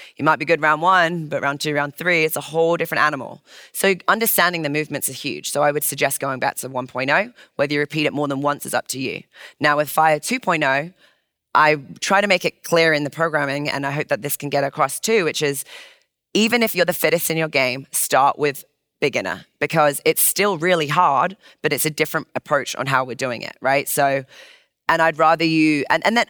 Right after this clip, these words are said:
also I guess it's, uh, up to the individual. So that's a question they need to ask themselves. Are you trying to lose weight or are you trying to gain muscle? 'Cause if you're trying to lose weight, there's a lot of things, and just for an example, like, um, it, going for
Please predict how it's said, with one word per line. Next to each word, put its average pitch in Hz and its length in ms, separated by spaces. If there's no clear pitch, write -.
also 240 240
I 170 100
guess 160 220
it's, - 180
uh, - 80
up - 160
to 165 100
the 156 120
individual. 143 640
So 151 520
that's 160 180
a 160 60
question 160 300
they 151 80
need 151 160
to - 100
ask 143 140
themselves. 135 560
Are 127 40
you 147 140
trying 151 360
to 147 120
lose 147 320
weight 139 320
or 156 120
are 160 40
you 156 120
trying 135 260
to 135 100
gain 127 240
muscle? 117 460
'Cause 151 140
if 156 100
you're 165 40
trying 202 100
to 190 80
lose 170 260
weight, 160 280
there's 147 160
a 147 120
lot 160 80
of 151 80
things, 151 360
and 143 260
just - 180
for 151 200
an 143 100
example, 143 580
like, 139 360
um, 127 480
it, 143 120
going 185 240
for 180 120